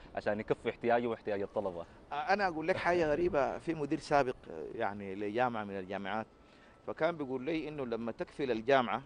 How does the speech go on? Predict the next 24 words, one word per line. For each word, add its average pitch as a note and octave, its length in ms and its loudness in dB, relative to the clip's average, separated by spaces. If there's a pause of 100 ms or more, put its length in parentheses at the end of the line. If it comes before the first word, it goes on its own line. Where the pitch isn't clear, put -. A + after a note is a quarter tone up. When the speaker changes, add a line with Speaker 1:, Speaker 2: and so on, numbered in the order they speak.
Speaker 2:
لظروف، A#2+ 420 -2 (720)
بيقول A#2 400 -6
لي D#3+ 360 0
التجار C#3+ 760 10
وأصحاب A#2 440 2
ال-، A2 240 0
العربات A2 720 0
بيسألوا: C#3+ 340 0 (260)
"يا D3 60 2
دكتور، F3 300 4
متى F3+ 180 2
تفتح E3+ 340 2
الجامعة؟" C3+ 420 8 (260)
وده C3 160 4
لأنه G#3+ 360 10
بالمناسبة F3+ 580 8
الجامعة D3+ 560 8
ليست F3 360 4
رسالة، C#3 340 4
رسالة، C3 360 2
رسالة، B2 380 2
رسالة A#2+ 280 2
أكاديمية A2 420 -2
فحسب، G#2 320 -8